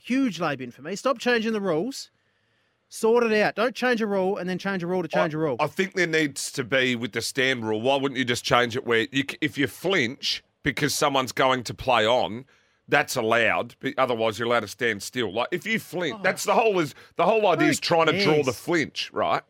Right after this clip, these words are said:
Speaker 1: That's right.
Speaker 2: Yeah,
Speaker 1: And now
Speaker 2: so
Speaker 1: they're, now they're gonna ban or look at banning players for
Speaker 2: faking
Speaker 1: faking,
Speaker 2: that.
Speaker 1: like,
Speaker 2: Oh, what if they
Speaker 1: too
Speaker 2: change
Speaker 1: hard
Speaker 2: their
Speaker 1: to
Speaker 2: mind?
Speaker 1: umpire.
Speaker 2: Yeah, I know.
Speaker 1: Too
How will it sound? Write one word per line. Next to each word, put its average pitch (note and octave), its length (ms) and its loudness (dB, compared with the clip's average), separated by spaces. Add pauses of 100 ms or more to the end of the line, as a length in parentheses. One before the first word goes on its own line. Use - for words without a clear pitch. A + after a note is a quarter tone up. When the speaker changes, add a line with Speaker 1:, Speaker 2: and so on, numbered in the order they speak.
(160)
Speaker 1:
That's G#3 200 -12
right. A3+ 340 0
Speaker 2:
Yeah, D#3 120 4
Speaker 1:
And B2 80 4
now A#3 120 2
Speaker 2:
so D#3 220 4
Speaker 1:
they're, G3 220 -2
now A3+ 60 2
they're A3 120 0
gonna G#3 200 -2
ban G#3 520 -2
or G3+ 180 -2
look G3+ 180 -2
at F3 80 -8
banning F#3+ 480 -4
players G3 420 -2
for F3+ 80 -12
Speaker 2:
faking - 420 0
Speaker 1:
faking, D#3+ 280 0
Speaker 2:
that. F2+ 140 -2
Speaker 1:
like, G2 200 -10
Speaker 2:
Oh, A2 460 0 (240)
what F3 120 2
if F#3 80 -2
they E3+ 120 4
Speaker 1:
too D4 80 0
Speaker 2:
change E3 140 8
Speaker 1:
hard F#3 140 4
Speaker 2:
their D3 80 4
Speaker 1:
to C3+ 60 2
Speaker 2:
mind? D#3+ 160 6 (120)
Speaker 1:
umpire. G3 380 2
Speaker 2:
Yeah, A#2 200 4
I - 20 0
know. G#3 280 2
Speaker 1:
Too E3+ 120 -10